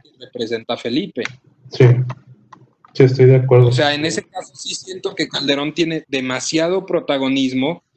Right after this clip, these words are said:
Speaker 1: y si bien su intención es dejar a Margarita de presidenta de la República, yo veo que cada día que pasa la gente quiere más a Felipe de vuelta que quiera a Margarita.
Speaker 2: Sí, bueno, pues es que Car-, Margarita también cuando, cuando gobernó.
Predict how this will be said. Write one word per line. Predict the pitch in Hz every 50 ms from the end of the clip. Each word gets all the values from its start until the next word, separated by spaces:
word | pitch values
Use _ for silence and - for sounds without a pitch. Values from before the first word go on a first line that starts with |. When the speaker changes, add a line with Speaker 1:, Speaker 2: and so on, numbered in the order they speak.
| _ _ -
Speaker 1:
y | - 143 139
si | 143 - 147 135 131
bien | 139 151 165 175
su | 170 -
intención | 156 139 135 131 131 123 127 131 165 170 170 165
es | 147 131
dejar | 131 135 - - 147 156 180
a | 190
Margarita | 190 180 151 143 135 127 123 139 156 - - 170
de | 156
presidenta | - - - 123 110 - 131 123 135 135 170
de | 160 156
la | 156
República, | 151 147 135 - 151 156 156 151 156 156 139 131 -
yo | - 135 143 139 147
veo | 151 160 160 165 156 160 165 _ _ _ _ _ _ _ -
que | - 135 127 131
cada | - 147 151 170 185 190
día | 185 185 180 180 185 180 185
que | 185 170
pasa | - - 160 151 135 - 160
la | 175 175 147
gente | - 151 139 143 143 - 160 151
quiere | - 160 156 151 156
más | 151 151 151 151 -
a | 185 165
Felipe | - 160 131 139 147 - 180 180
de | 175
vuelta | 156 143 135 123 123 - - 175 180
que | - - 123
quiera | - - - 123 120 123 131 139
a | 139
Margarita. | 131 120 113 110 107 107 120 151 190 - - 120 101 - _ _ _ _ _ _ _ _ _ _ _ _ _ _ _ _ _ _ _ _ _ _ _ _ _ _ _ _ _ _ _ -
Speaker 2:
Sí, | - - - 208 220
bueno, | 220 180 185 196 202 190 139
pues | - - 117
es | 120 123 120
que | - -
Car-, | - 143 131 123 127
Margarita | 123 127 127 123 117 123 123 120 123 123 156 151
también | - 131 120 117 123 131 135
cuando, | - 131 123 127 131 131 123 117 -
cuando | - 127 123 135 139
gobernó. | 135 135 127 120 113 107 - 104 110 135 170 165 -